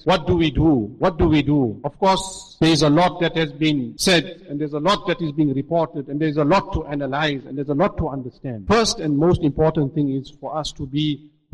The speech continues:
fully educated and informed. We cannot contribute to a struggle. We cannot contribute to the ummah if we are ignorant of reality. So therefore, let's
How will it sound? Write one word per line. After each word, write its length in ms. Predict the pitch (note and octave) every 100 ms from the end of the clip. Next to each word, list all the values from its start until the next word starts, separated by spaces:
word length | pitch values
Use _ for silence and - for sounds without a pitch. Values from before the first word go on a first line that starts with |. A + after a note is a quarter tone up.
| -
fully 300 | A#3+ A3 G3+
educated 600 | D#3 C#3+ C#3+ F#3+ A3 G3 D3+
and 120 | B2+
informed. 480 | A2 - D3+ C3+ G2+
We 140 | G3
cannot 500 | G3+ G3 A3 G#3+ -
contribute 720 | G#3 G3+ G#3+ D#3 G#3+ A#3+ A#3+
to 160 | G3+ G3+
a 120 | F#3
struggle. 680 | - G3+ G#3 G3+ D3+ B2 - -
We 80 |
cannot 340 | E3 F#3+ A3+ B3+
contribute 600 | G#3+ G3+ G3 E3+ A#3 -
to 80 | G3
the 160 | E3+
ummah 640 | G#3+ A3 G#3 E3+ F3 - -
if 180 | G3 -
we 200 | E3+ F3+
are 100 | F#3
ignorant 540 | B3 G#3 G#3 F#3 D#3+
of 100 | A#2+
reality. 520 | B2+ C3 C3 B2 - -
So 80 |
therefore, 500 | D#3 F3+ G3+ F#3+ F3+
let's 360 | D3+ F3 E3+